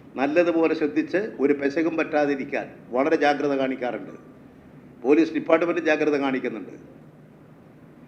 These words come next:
എനിക്കെതിരായിട്ട് ഒരു വ്യാജ വാർത്ത തൃശ്ശൂരിൽ ഉണ്ടാക്കിയില്ലേ? ഞാനത് പോലീസ് പരാതി കൊടുത്ത് അന്വേഷണം നടത്തി മുഴുവൻ കാര്യങ്ങൾ പുറത്തു വരാൻ പോവാ. ഞാൻ പ്രസ് കൗൺസിലിൽ പരാതി കൊടുത്തിട്ടുണ്ട്.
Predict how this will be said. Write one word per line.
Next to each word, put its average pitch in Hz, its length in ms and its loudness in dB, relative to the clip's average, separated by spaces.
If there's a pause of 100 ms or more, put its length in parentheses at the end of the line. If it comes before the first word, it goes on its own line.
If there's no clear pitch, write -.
(1120)
എനിക്കെതിരായിട്ട് 185 1200 2
ഒരു 165 120 2
വ്യാജ 160 340 4
വാർത്ത 175 380 2 (1120)
തൃശ്ശൂരിൽ 165 380 2
ഉണ്ടാക്കിയില്ലേ? 160 580 0 (1500)
ഞാനത് 151 260 2
പോലീസ് 156 300 4
പരാതി 165 320 4
കൊടുത്ത് 165 240 2
അന്വേഷണം 160 320 0
നടത്തി 165 180 0
മുഴുവൻ 156 320 0
കാര്യങ്ങൾ 156 280 0
പുറത്തു 143 220 -6
വരാൻ 139 220 -2
പോവാ. 113 160 -6 (1700)
ഞാൻ 143 220 0
പ്രസ് 175 180 -2
കൗൺസിലിൽ 180 380 2
പരാതി 165 320 4
കൊടുത്തിട്ടുണ്ട്. 147 440 0